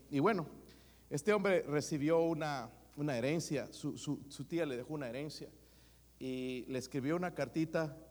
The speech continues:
y le dijo, y el hombre se agüitó al principio, le dijo, eh, Steven se llamaba él, "Te dejo, ah, mi Biblia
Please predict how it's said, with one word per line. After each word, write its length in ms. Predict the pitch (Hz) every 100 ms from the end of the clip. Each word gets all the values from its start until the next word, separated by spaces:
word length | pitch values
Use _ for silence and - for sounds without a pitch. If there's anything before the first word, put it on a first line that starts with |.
| - -
y 80 | 127
le 100 | 127
dijo, 480 | 143 151 139 - - - - - - - - - - - -
y 80 | 113
el 80 | 120
hombre 180 | 135 131
se 80 | 131
agüitó 320 | 120 120 139
al 80 | 127
principio, 500 | 117 113 135 135 - - - - - - -
le 120 | - 127
dijo, 480 | 147 160 139 123 - - - - - - - - - - -
eh, 420 | 123 120 117 - -
Steven 380 | - 185 165
se 120 | 127 135
llamaba 420 | 120 127 123 123
él, 120 | 127 - - - - -
"Te 100 | 135
dejo, 560 | 131 170 180 175 - -
ah, 320 | 135 123 120 - - - - - -
mi 160 | 127
Biblia 420 | 127 151 151 175